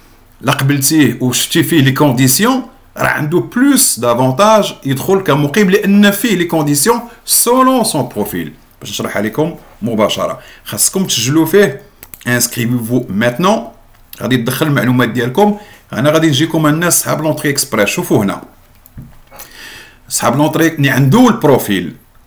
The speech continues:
كونت بلوس، سمعوها بالنسبه لكم نتوما، كونت باس، كونت بلوس هما نتوما عندك بروفيل، كنصحك به هادي. شوف اش كاتب لك: "فوت ادريس كوريال، فوت نيميرو داسيرونس سوسيال"، بالنسبه للناس اللي بحالنا هنا في كندا ولا مقيمون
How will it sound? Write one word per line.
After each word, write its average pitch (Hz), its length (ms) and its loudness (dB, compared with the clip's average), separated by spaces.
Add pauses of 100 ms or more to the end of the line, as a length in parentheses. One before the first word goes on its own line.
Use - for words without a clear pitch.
(140)
كونت 233 300 0 (160)
بلوس، 165 400 2
سمعوها 131 460 2
بالنسبه 131 340 0
لكم 147 200 -2
نتوما، 170 260 0
كونت 165 320 -4
باس، 117 360 0
كونت 156 220 -2 (100)
بلوس 214 220 -2
هما 190 160 2
نتوما 151 400 0 (140)
عندك 127 300 -6
بروفيل، 170 340 0
كنصحك 135 460 -4
به 123 180 2
هادي. 104 160 -2
شوف 190 180 -4
اش - 120 -8
كاتب 131 280 -2
لك: 104 280 -4 (440)
"فوت 110 220 -2
ادريس 120 280 0
كوريال، 190 480 0
فوت 170 300 -2
نيميرو 233 440 4
داسيرونس 135 440 0
سوسيال"، 120 320 0
بالنسبه 113 340 -2
للناس 123 460 0
اللي 101 160 -2
بحالنا 101 420 -2
هنا 104 100 0
في - 80 -10
كندا 98 440 -2
ولا 95 200 -2
مقيمون 160 720 0